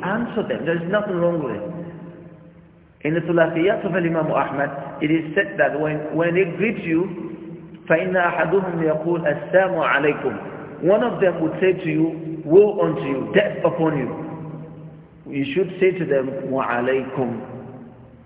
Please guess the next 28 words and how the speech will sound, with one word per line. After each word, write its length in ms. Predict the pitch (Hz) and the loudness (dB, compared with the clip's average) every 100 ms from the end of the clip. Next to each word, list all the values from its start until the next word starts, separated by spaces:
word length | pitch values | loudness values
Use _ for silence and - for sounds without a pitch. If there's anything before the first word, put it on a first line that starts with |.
| - | -2
It 120 | 123 | -2
is, 120 | 139 135 - - - | 0 -4 -8 -12 -8
should 200 | 147 123 | -8 -4
be 280 | 147 185 190 156 | 0 0 0 0
unto 300 | 151 151 131 | 0 -2 -2
you 300 | 131 131 - | -2 -2 0
like 200 | 127 123 | 0 0
you 120 | 160 156 | -2 -2
desire 560 | 143 123 135 120 120 123 | -4 0 2 2 -2 0
for 160 | 185 190 | 0 2
me. 160 | 185 127 - - - - - - - - - - - - - - - - | 0 -4 -6 -10 -12 -14 -16 -16 -20 -20 -20 -20 -20 -20 -20 -20 -8 0
In 80 | |
another 360 | 139 147 165 151 | 0 2 2 2
narration, 500 | 143 143 143 143 - | 2 0 0 -4 -6
it 180 | - - | -6 0
said 180 | 135 - | 2 2
that 220 | 123 123 | -4 -4
you 100 | 127 - | -6 -2
say, 320 | 131 117 - | -2 -2 -2
"Wa 220 | 127 104 | -2 -2
alaykum 420 | 98 147 160 156 131 | 0 0 0 -2 -4
al-Islam." 680 | 110 110 - 110 101 - - - - - - - - - - | -6 -8 -4 -4 -4 -10 -12 -16 -16 -20 -20 -20 -20 -20 -4
Nevertheless, 640 | 180 226 202 139 120 123 - | -2 0 0 0 -2 -4 0
scholars 280 | 208 202 165 | 2 2 0
have 240 | 151 135 | -4 -2
said 380 | 151 131 - 135 | 2 2 0 -2
you 80 | 156 156 | -2 0
could 200 | 220 | -4